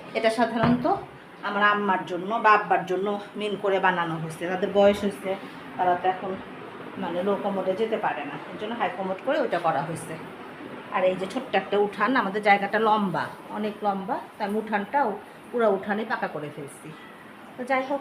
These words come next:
এই হলো আমাদের বাসার। এটা হলো নতুন করে করা, নতুন মানে তাও দুই বছর হয়ে গেছে, দুই তিন বছর হয়েছে না রে? হয়েছে না? দুই তিন বছর হয়ে গেছে। আর এখান, এটা করা হচ্ছে এই কারণে যে এখানে থেকে যাতে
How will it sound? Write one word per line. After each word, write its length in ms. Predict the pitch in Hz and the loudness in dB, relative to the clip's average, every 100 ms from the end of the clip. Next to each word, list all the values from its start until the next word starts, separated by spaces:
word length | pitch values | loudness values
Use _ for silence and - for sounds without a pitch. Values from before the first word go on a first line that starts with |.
| - | -4
এই 180 | 226 233 | -2 0
হলো 180 | 233 | 0
আমাদের 280 | 226 214 214 | 0 0 2
বাসার। 380 | 214 208 240 262 - - - - - | 2 2 2 0 -2 -10 -16 -12 -4
এটা 180 | 196 220 | 0 4
হলো 200 | 220 226 | 4 6
নতুন 400 | 262 262 262 262 - - | 6 6 4 4 0 6
করে 180 | 240 220 | 6 8
করা, 340 | 226 220 220 | 6 8 6
নতুন 300 | 277 392 392 | 4 2 2
মানে 200 | 339 359 | 4 6
তাও 140 | 311 | 8
দুই 140 | 262 262 | 8 8
বছর 320 | 220 220 233 | 6 6 2
হয়ে 200 | 233 196 | 2 2
গেছে, 320 | 180 170 185 | 2 0 -2
দুই 220 | 226 349 | 0 2
তিন 160 | 359 330 | 4 2
বছর 200 | 302 359 | 2 2
হয়েছে 260 | 330 294 247 | 2 2 2
না 120 | 247 | 2
রে? 260 | 262 302 - - - - - - - | 0 -2 -6 -10 -12 -14 -16 -16 -8
হয়েছে 260 | 285 311 240 | -4 -2 -2
না? 280 | 240 240 285 - - - - - - - - - | 0 -2 -4 -6 -12 -12 -14 -14 -16 -16 -16 -6
দুই 100 | 240 247 | -2 0
তিন 100 | 220 | 0
বছর 180 | 202 240 226 | 0 -2 -2
হয়ে 140 | 226 214 | 0 -2
গেছে। 260 | 233 - 285 370 - - 208 | -4 0 0 0 -4 0 2
আর 100 | 202 214 | 2 0
এখান, 200 | 226 233 240 233 240 | -2 0 0 0 0
এটা 120 | 233 233 | 2 4
করা 140 | 240 233 | 6 4
হচ্ছে 200 | 226 226 254 | 2 2 2
এই 60 | 247 | 4
কারণে 280 | 247 247 254 254 | 2 4 2 0
যে 80 | 339 359 - - - 233 | -2 -4 -10 -12 -2 0
এখানে 280 | 247 254 294 - | 4 4 2 2
থেকে 280 | 294 - 349 508 - - - | 0 2 0 0 -6 -6 0
যাতে 160 | - | 0